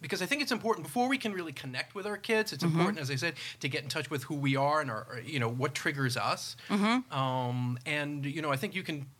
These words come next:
Speaker 1: take the boy out of the jungle, but it's really hard to take the jungle out of the boy. And
Speaker 2: So you, you wanna, you wanna acknowledge the, the, the primal roots of your parent-child relationship,
Speaker 1: Yeah.
Speaker 2: basically. Does
Speaker 1: Yeah,
Speaker 2: that
Speaker 1: really.
Speaker 2: make sense?
Speaker 1: Yeah, because,
Speaker 2: Is
Speaker 1: you
Speaker 2: that
Speaker 1: know,
Speaker 2: what I'm saying?
Speaker 1: because
Speaker 2: You're saying?
Speaker 1: parenting,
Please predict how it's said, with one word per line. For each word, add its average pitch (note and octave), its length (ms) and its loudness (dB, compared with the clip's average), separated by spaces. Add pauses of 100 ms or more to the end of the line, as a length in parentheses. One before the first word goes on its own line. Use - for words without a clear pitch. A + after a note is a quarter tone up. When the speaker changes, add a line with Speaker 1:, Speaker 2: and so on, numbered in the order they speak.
(120)
Speaker 1:
take F3+ 220 -4
the D#3+ 80 -4
boy D#3 220 2
out C#3 80 2
of C3+ 40 -2
the B2+ 60 -4
jungle, C3+ 340 0
but B2 140 0
it's A#2+ 140 -6
really D3 160 0
hard C#3+ 180 2
to C3 80 -6
take C3+ 220 -2
the B2+ 80 -2
jungle B2+ 420 0
out A#2 180 0
of A#2+ 60 -6
the A2+ 80 -6
boy. A#2 320 -2 (320)
And G#2+ 120 -14 (140)
Speaker 2:
So - 140 -4
you, A#3+ 220 0
you A#3 240 -2
wanna, G#3+ 260 2
you G#3+ 160 -2
wanna G3+ 200 2
acknowledge F#3 640 0
the, D3 440 0 (100)
the, E3 140 -4 (120)
the E3 200 -6 (400)
primal F#3+ 540 0
roots E3+ 260 0
of D3+ 140 -2
your D3+ 100 -2
parent-child C#3+ 560 0
relationship, B2 560 -4
Speaker 1:
Yeah. G2 80 -6
Speaker 2:
basically. - 400 -6 (180)
Does G#2+ 100 -12
Speaker 1:
Yeah, G#2+ 80 -6
Speaker 2:
that C#3+ 180 -2
Speaker 1:
really. G#2 160 -14 (260)
Speaker 2:
make D3+ 160 -6
sense? E3 320 -4 (140)
Speaker 1:
Yeah, E4+ 140 4
because, A3 280 -4
Speaker 2:
Is - 80 -18
Speaker 1:
you A#3+ 60 -6
Speaker 2:
that D#3 60 0
Speaker 1:
know, C3 40 -2
Speaker 2:
what D#3 100 -10
I'm D3+ 120 -10
saying? D#3+ 340 -4
Speaker 1:
because A#3 320 2 (160)
Speaker 2:
You're B3 160 0
saying? D#4 220 0
Speaker 1:
parenting, G3+ 140 0